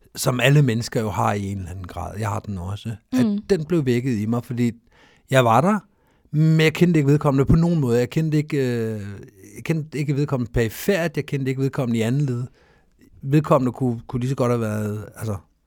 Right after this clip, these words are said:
Speaker 1: det, det kunne have været hvem som helst.
Speaker 2: Hvordan havde du det med at flyve over det sted, hvor man faktisk kunne, kunne hænge i skærm og kigge direkte ned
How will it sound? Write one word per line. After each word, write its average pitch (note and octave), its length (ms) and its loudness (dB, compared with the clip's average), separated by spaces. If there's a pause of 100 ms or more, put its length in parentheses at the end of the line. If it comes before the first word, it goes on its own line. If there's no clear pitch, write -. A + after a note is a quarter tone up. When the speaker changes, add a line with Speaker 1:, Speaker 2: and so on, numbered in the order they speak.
(800)
Speaker 1:
det, C3+ 180 -6
det D3+ 140 -2
kunne - 180 0
have D3+ 80 6
været C#3 120 2
hvem C3 140 2
som A2 120 -6
helst. - 300 -8
Speaker 2:
Hvordan B3 320 0
havde C#4 180 2
du C#4+ 140 -8
det C4+ 100 -4
med B3 180 -2 (480)
at A#3 120 -2
flyve A#3 360 -4
over B3 200 -2
det A#3 160 -4
sted, A3+ 340 -2
hvor A#3 100 -4
man G#3 180 -6
faktisk A3+ 300 -4
kunne, G#3+ 400 -4
kunne G3+ 160 -4
hænge A3 240 2
i A3 40 0
skærm G#3 380 -4
og - 160 -8
kigge - 400 -4 (240)
direkte A3 440 0
ned G#3 300 0